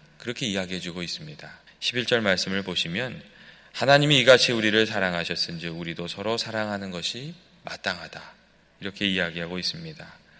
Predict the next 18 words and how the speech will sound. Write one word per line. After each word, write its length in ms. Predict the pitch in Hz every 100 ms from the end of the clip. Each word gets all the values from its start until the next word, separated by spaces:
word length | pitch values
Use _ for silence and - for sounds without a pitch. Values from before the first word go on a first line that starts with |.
| - - - - -
우리가 260 | 110 110 107
예수님을 520 | 104 110 107 104 104
통해서, 680 | 104 95 90 - 123 107 - - - - -
그 120 | 98
십자가의, 760 | - - 143 120 110 95 107 -
십자가를 540 | - - 113 104 101
통해서 580 | 98 92 87 - 120 107 - - - _ _ -
놀라운 520 | - 98 120 131 127
사랑을 380 | 123 120 117 117
받았으니 680 | - 85 - 85 98 95 82 - _
사랑을 420 | - 110 123 139
베푸는 640 | 110 101 107 104 107 104 95
것이, 520 | 90 - 87 80 76 - - _ -
사랑을 320 | 123 135 143
베풀면서 540 | - - 139 139 131
사는 300 | - 147 156
것이 280 | 117 90 -
마땅하다, 760 | - - 120 107 87 - -